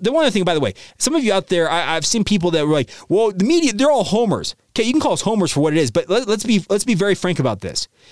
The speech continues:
Winning football games is good for business for us in the inter-, in the w-, line of work that I am in. I want B Y U to win every bloody football game out there. Let me be very clear about that.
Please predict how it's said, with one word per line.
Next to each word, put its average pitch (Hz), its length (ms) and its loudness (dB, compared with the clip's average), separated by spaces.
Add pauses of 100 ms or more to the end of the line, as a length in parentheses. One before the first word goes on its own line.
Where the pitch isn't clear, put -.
(200)
Winning 262 400 2
football 226 500 -2
games 165 460 2 (200)
is 180 220 2
good 180 340 0
for 185 140 0
business 165 420 0
for 156 300 0
us 156 220 0
in 165 100 2
the 156 160 0
inter-, 185 260 2
in 165 120 0
the 160 80 2
w-, 143 220 -2
line 190 220 0
of 165 140 -2
work 160 300 0
that 156 120 -2
I 156 140 0
am 139 180 0
in. 113 300 -4 (500)
I 214 160 0
want 294 240 0
B 208 140 0
Y 240 80 2
U 196 160 2
to 175 60 0
win 170 180 0 (140)
every 254 580 0
bloody 127 460 0
football 156 420 -2
game 135 300 -2 (100)
out 139 240 -2
there. 85 320 -10
Let 143 100 0
me 190 80 2
be 185 120 2
very 151 420 0
clear 151 240 0
about 101 300 -2
that. 64 240 -16